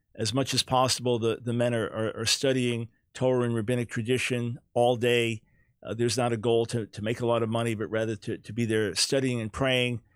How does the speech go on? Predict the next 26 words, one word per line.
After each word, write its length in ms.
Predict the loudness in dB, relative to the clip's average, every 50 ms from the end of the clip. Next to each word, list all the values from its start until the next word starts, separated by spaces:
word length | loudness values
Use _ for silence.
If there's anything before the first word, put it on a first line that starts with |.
| _ _ _ _ -18 -16
Uh, 80 | -16 -10 -6
they're 240 | -4 -2 -2 -4 -6 _ -6
partially, 420 | 0 2 2 2 2 0 0 0
uh, 80 | 0 -2 -4 _ -8
uh, 160 | -6 -6 -2
underwritten 480 | -2 0 0 2 2 2 2 0 0 -4
by 120 | -4 -2
the 80 | -4 -2
government, 720 | 0 0 0 2 2 2 0 0 -2 -2 -4 -8 -14 -20 _ _ _ _ _ _ _ _ -4
and 480 | -2 0 2 2 2 0 0 -2 -4 -6 _ _ _ _ _ _ _ _ _
they 280 | -8 0 2 4 4 4
have 220 | 4 2 0 0
been 180 | 0 0 0 2
very, 440 | 2 0 2 2 2 2 0 -2 -4 -8 -14 -14 -14 -8 -2
everything 380 | 0 2 2 2 2 2 2 0
is 140 | 2 2
lived 220 | 2 2 0 0 0
in 100 | -4 -4
community. 720 | -2 -2 0 2 2 2 2 0 -2 -4 -8 -14 -18 -20 _ -12 -8
The, 220 | -8 -8 -6 -4
everything 300 | -2 -2 -2 0 -2 -2
is 120 | -4 -4
done 440 | -2 0 2 2 4 2 2 0 -4 -4
in, 160 | -4 -6 -6 -4 -4
in 100 | -4 -4
community. 640 | -4 -2 -2 -2 0 0 -2 -2 -6 -8 -12 -18